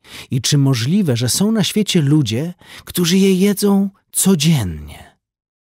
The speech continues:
Wtem dziadek, odwracając się gwałtownie do mamy, która stała przy lodówce: „Patrz, Hania, patrz, jak on pięknie zjada Niemców. Mówiłem, mówiłem, że to dobre imię?”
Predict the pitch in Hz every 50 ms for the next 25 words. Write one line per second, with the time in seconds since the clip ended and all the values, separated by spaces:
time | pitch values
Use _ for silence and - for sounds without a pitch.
0 | _ _ _ _ _ _ - - 180 190 196 190 165 110 - - 131 139 147 143
1 | 156 147 - - - - - - - 131 123 123 139 139 - - 180 180 165 139
2 | - - 147 123 120 123 143 147 147 - - 170 151 147 143 127 117 131 120 135
3 | 151 147 139 127 - 139 127 123 113 - - 151 156 147 139 123 - - - 120
4 | 113 110 98 107 85 - - - - 76 69 - - - - - _ _ _ _
5 | _ _ _ _ - 277 294 311 - - - - - - 269 311 320 302 285 254
6 | 240 202 165 135 117 - _ _ _ _ _ - 220 262 359 - - - - 269
7 | 277 269 262 262 277 269 247 - - - 269 294 294 277 254 196 - - 240 277
8 | 285 277 240 170 113 107 120 202 233 254 254 240 262 254 254 247 220 196 240 285
9 | 269 226 180 - - - 147 113 92 80 76 - - - 92 104 175 233 254 277
10 | 277 277 285 294 302 294 294 - _ _ _ _ _ _ - 90 123 185 208 202
11 | 175 143 196 214 202 196 220 254 269 254 220 175 151 233 233 185 - 226 240 226
12 | 190 165 196 220 208 226 233 247 240 214 202 220 254 294 311